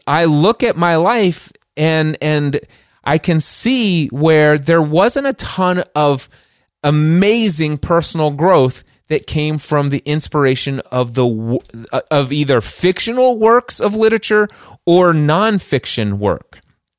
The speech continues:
works of, of written, uh, books. Thankfully, though, I loved documentaries, I loved movies, I loved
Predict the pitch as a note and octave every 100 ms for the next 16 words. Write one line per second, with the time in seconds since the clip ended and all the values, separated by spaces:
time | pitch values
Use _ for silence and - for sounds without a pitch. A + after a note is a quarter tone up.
0 | _ _ C3 C#3+ C3+ C#3 B2 A2+ A#2+ A#2
1 | A#2+ C3 A#2 G#2 G#2 - - G#2+ F#2+ -
2 | F#2 - - - - - A3+ B3+ G3 G#3
3 | F#3 F#3+ F#3 F#3 - - - C3 C3 B2+
4 | D3+ D#3 C3+ C#3+ - C3+ C#3+ C#3+ C#3+ C#3+
5 | C#3 - A#2+ A2 B2 A2+ A#2 D3+ D#3+ D3+
6 | D3 C#3 - A#2 A2+ A#2 A2+ G2+